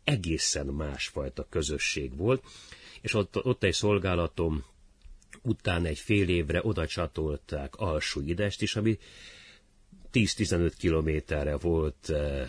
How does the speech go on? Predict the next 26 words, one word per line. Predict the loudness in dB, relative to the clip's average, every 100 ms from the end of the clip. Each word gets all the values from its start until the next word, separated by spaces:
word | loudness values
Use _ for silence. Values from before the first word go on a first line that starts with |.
| -8
Görgénytől, | 0 2 2 4 2 2 2 2 -2 -4
mert | -2 6
Görgény | 6 6 2
a | 0
Görgény | 2 2 2 0 2
völgyében | 4 4 2 0 0 -2 0
van, | 0
ugye, | 0 0
a | -2 -2 -4 -4 -6 -8
Laposnei | -4 0 0 0 -2 -2 -2
patak | -2 -2 -6 -4
mellett, | -2 0 0 0 -6 -16 -16 -8
viszont, | 0 2 4 2 2 0
eh, | 0 2 0 -2 -6 -4
Alsó | 0 0 2
Ide | 2 2
Csamaros | 0 0 0 -2 -4
mentén. | -4 -6 -4 -2
És | -2
hadd | 0 0 2
mondjak | 2 2 -2 -2
el | -2 -2
egy | -2
nagyon | -2 -2 -4
kedves | -4 -6 -6 -8 -2
történetet, | -2 -2 -2 -2 -2 -4 -4